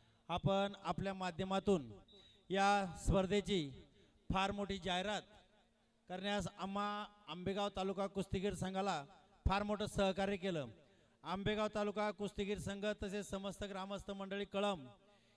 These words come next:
यांच्याकडून मी आपलं मनापासून आभार व्यक्त करतो आणि असं सहकार्य या पुढील काळात देखील आपलं राहील आणि राहणार आहे, हे मी या ठिकाणी नक्की सांगेल.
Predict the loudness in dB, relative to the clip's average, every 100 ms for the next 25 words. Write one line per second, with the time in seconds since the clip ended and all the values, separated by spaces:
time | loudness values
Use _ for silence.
0 | -8 -8 -4 -4 0 0 0 -2 -4 -2
1 | -4 -4 -4 -2 -2 0 -2 -2 -8 -16
2 | -20 -20 _ _ 0 4 4 0 -4 -4
3 | -4 -2 -4 -4 -10 -20 _ -6 -6 -4
4 | -4 -4 -6 -8 0 0 2 2 4 2
5 | -2 -14 -20 -20 _ -4 0 0 -2 -4
6 | -4 -2 -2 -2 -4 -2 0 2 0 0
7 | 0 0 2 2 0 -6 -16 -16 -8 -4
8 | 0 0 2 0 2 2 0 -4 -12 -20
9 | -12 -4 -2 0 -2 -2 -2 -2 -4 -6
10 | -6 -4 -4 0 0